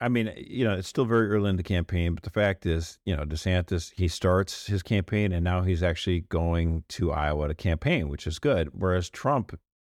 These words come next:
I mean, he's not really even campaigning. He announced, like, five, six months ago, and he's still just about every day he's golfing. And it's like,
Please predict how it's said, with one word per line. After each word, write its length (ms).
I 80
mean, 280
he's 200
not 180
really 200
even 140
campaigning. 560
He 160
announced, 380
like, 140
five, 220
six 200
months 240
ago, 340
and 140
he's 120
still 240
just 180
about 160
every 140
day 160
he's 120
golfing. 560
And 140
it's 180
like, 300